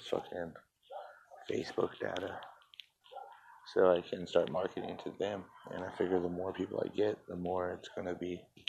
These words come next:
you know, the easier it'll be to market. That's what everyone's, everyone's talking about. You gotta start building your database now.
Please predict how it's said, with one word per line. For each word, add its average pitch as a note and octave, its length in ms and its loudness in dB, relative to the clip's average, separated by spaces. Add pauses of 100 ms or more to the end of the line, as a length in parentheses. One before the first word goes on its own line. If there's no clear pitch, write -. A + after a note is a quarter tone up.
(600)
you F#2 80 2
know, F2 80 8
the E2+ 80 8
easier F2 380 10
it'll D#2 40 2
be E2 160 6
to E2 140 0 (100)
market. E2+ 380 6 (140)
That's F2 180 -2
what E2+ 120 6
everyone's, F2+ 460 0 (380)
everyone's G#2 240 8
talking - 380 4
about. F2+ 280 2
You F2 60 2
gotta F2+ 220 6
start F2+ 260 4
building F2 260 6
your F2 120 2
database F2 580 2
now. F2 460 -2